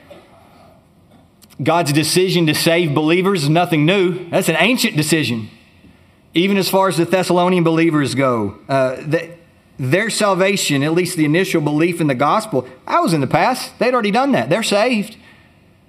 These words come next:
But salvation is not just about the past, is it? It would be kinda sad, right?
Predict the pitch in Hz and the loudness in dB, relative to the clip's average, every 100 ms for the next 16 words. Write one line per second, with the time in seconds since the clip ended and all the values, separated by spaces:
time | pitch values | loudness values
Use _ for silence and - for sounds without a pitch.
0 | _ _ _ _ _ _ _ _ _ _ | _ _ _ _ _ _ _ _ _ _
1 | - 208 277 285 302 285 254 226 240 156 | -4 -2 0 2 0 2 0 0 0 0
2 | 254 262 233 233 202 175 208 294 285 208 | 0 0 0 0 0 0 0 2 0 -2
3 | 208 349 - - - _ _ _ _ _ | 0 -2 -4 -14 -20 _ _ _ _ _
4 | _ - _ _ _ _ _ _ _ _ | _ -20 _ _ _ _ _ _ _ _
5 | _ - - - - _ - 110 117 113 | _ -20 -20 -20 -20 _ -6 -4 -2 0
6 | 120 107 143 - 113 117 165 202 | -2 0 -2 0 0 0 0 -2